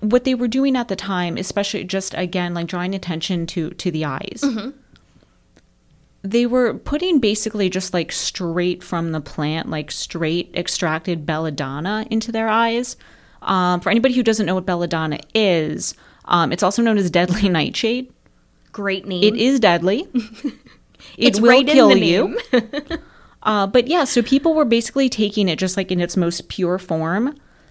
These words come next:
Speaker 1: and just putting it directly in their eyes, because what it does, it dilates the pupils.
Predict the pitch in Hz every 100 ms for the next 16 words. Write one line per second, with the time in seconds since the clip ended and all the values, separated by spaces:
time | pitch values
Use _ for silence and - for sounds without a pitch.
0 | - 208 196 - 185 196 175 202 175 170
1 | - 180 170 165 - 156 147 - - 185
2 | 180 180 180 170 165 160 165 165 208 -
3 | - - 151 151 226 262 -